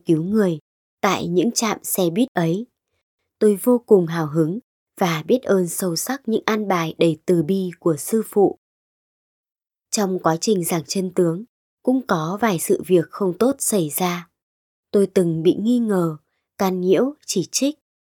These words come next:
và thậm chí là bị trình báo với chính quyền. Tuy nhiên, không sự việc nào trong số đó ảnh hưởng đến cái tâm kiên định bước ra mỗi ngày để giảng chân tướng và cứu người của tôi.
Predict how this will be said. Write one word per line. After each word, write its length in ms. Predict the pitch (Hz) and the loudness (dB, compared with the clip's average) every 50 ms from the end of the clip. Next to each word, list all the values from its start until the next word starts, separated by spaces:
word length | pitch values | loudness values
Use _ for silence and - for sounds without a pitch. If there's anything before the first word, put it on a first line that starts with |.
| _ _ | _ _
và 280 | - 190 180 170 160 - | -2 0 0 0 -2 -2
thậm 140 | - 185 - - | -2 -4 -4 -2
chí 400 | - - 175 170 160 165 190 233 | -4 -2 -2 -2 -2 -2 -4 -2
là 180 | 262 262 233 185 | 0 0 0 0
bị 220 | 160 175 185 - - | 2 2 0 0 0
trình 280 | - - 180 160 160 | -2 0 0 0 0
báo 280 | - 156 151 147 160 170 - | -2 -2 -4 -4 -6 -2 0
với 100 | 185 175 165 | 0 0 0
chính 240 | - - 156 160 | -2 -6 -6 -6
quyền. 320 | - - 220 190 180 165 151 - _ _ _ _ _ _ _ _ _ _ _ _ _ _ _ | 2 4 4 4 4 0 -2 -8 _ _ _ _ _ _ _ _ _ _ _ _ _ _ _
Tuy 140 | - 233 208 | 0 0 2
nhiên, 380 | 196 196 196 190 185 185 185 180 - | 2 2 2 2 2 0 -2 -4 -4
không 180 | - 220 208 | -2 -2 0
sự 220 | 196 - 220 - - - | 2 2 2 2 4 2
việc 200 | 185 170 170 165 | 2 2 2 0
nào 300 | 170 170 165 160 156 156 | -2 0 0 -2 -2 -4
trong 180 | - - 226 214 | -4 -4 -2 -2
số 240 | - - 196 180 | 0 0 0 0
đó 340 | 170 180 170 160 165 185 247 - _ _ _ _ _ _ | 2 2 2 2 0 -2 -6 -10 _ _ _ _ _ _
ảnh 200 | - 220 202 175 | 0 2 2 2
hưởng 320 | 175 180 190 175 156 147 - | 2 2 2 2 2 2 0
đến 160 | - 160 147 | -2 -2 0
cái 200 | - 165 160 165 | 0 -2 -4 -2
tâm 240 | - - 208 196 185 | 0 0 0 0 0
kiên 280 | - - 202 190 180 | 0 2 2 2 4
định 200 | 165 190 175 - - | 4 4 2 2 4
bước 200 | - 226 262 - | 2 2 2 2
ra 220 | - - 214 185 170 | -2 -6 -4 -4 -2
mỗi 200 | 170 190 - 226 | -2 -2 0 0
ngày 340 | 233 220 208 190 175 156 - _ _ _ _ _ _ - | -2 -2 -2 -2 -2 -4 -8 _ _ _ _ _ _ 2
để 120 | 202 185 | 2 2
giảng 220 | 170 - 190 160 | 4 0 -2 -4
chân 240 | - - 208 190 185 | -2 -2 -2 -2 -2
tướng 360 | 175 - 175 160 156 175 208 226 | 0 2 2 2 2 0 -4 -4
và 140 | - 208 165 - | -4 -4 -2 0
cứu 120 | - 160 156 | 0 0 0
người 260 | 175 202 220 190 165 | 0 0 0 0 0
của 240 | - - 170 160 139 - | 0 0 0 0 0 0
tôi. 300 | - 185 180 180 175 170 | 2 2 4 4 0 -4